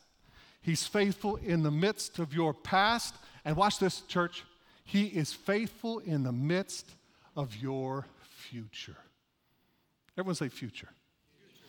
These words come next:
Look what Jeremiah says. "Because of the Lord's great love, we are not consumed,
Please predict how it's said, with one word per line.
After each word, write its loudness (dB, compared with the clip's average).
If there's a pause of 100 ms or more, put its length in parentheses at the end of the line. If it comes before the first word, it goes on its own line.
(200)
Look 4
what 4
Jeremiah 6
says. -4 (1800)
"Because 10
of 6
the 8
Lord's 8
great 4
love, 4 (1400)
we 10
are 10
not 8
consumed, 2